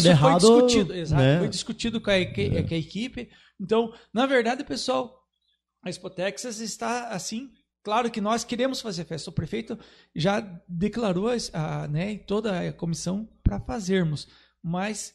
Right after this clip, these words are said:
Speaker 1: cara, nós temos toda essa situação ainda que, que está nos pegando, que, que pode ser que dê certo. Só que nós estamos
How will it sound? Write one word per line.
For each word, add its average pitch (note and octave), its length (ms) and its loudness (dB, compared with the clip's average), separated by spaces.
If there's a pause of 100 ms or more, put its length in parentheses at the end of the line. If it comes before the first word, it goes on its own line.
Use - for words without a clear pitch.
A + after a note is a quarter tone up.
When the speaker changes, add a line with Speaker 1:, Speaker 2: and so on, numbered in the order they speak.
(140)
Speaker 1:
cara, G3 280 -4
nós F3+ 180 -6
temos G#3 240 -8
toda B3 400 -6
essa G#3+ 240 -6
situação G3 560 -6
ainda F#3+ 260 -4 (560)
que, G3+ 140 0
que - 400 -8
está A3 420 4
nos B3+ 320 4
pegando, C4 680 2
que, A#3 320 -6
que - 240 -8
pode F#3+ 340 -4
ser G3+ 280 -4
que G#3+ 80 -12
dê G3 120 -6
certo. G3+ 400 -4 (200)
Só F#3+ 120 -4
que F#3+ 60 -4
nós A3 160 0
estamos A3+ 580 -2